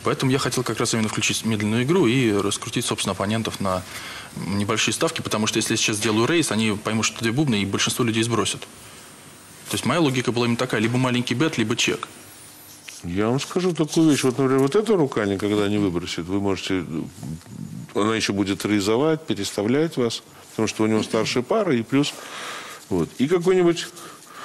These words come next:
Speaker 2: положим, ещё вот такую неприятную руку. То есть вы говорите, что она непро-, непробиваемая. То есть вас данная ситуация не устраивает любая бубна,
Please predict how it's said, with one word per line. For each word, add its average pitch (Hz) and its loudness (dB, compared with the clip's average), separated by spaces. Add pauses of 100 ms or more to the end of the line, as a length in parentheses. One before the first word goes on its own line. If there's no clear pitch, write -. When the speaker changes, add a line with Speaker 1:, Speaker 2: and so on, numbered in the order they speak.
(280)
Speaker 2:
положим, 143 4
ещё 147 4
вот 139 0
такую 135 4
неприятную 110 2
руку. 95 -2 (1300)
То 104 0
есть - -2
вы 117 0
говорите, 117 2
что 123 2
она 117 2
непро-, 120 2
непробиваемая. 120 2 (720)
То 117 0
есть 104 2
вас 147 4
данная 139 2
ситуация 127 0 (640)
не 123 2
устраивает 127 2
любая 135 4
бубна, 160 2